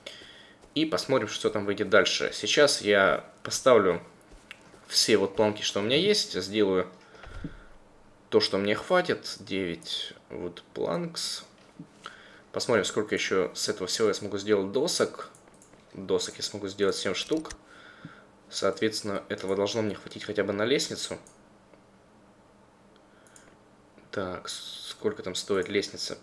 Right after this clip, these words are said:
Пять. А, еще одни двери.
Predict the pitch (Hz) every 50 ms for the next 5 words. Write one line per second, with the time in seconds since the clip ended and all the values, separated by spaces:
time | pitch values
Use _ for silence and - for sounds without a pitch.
0 | - - - 135 147 156 151 - - - - - - - - - - - - -
1 | - _ - - _ _ _ _ _ - - - - - - - - - - -
2 | _ _ _ - - - - - - 95 90 71 98 101 104 - - - - 107
3 | 104 98 95 101 95 - - - 131 139 147 120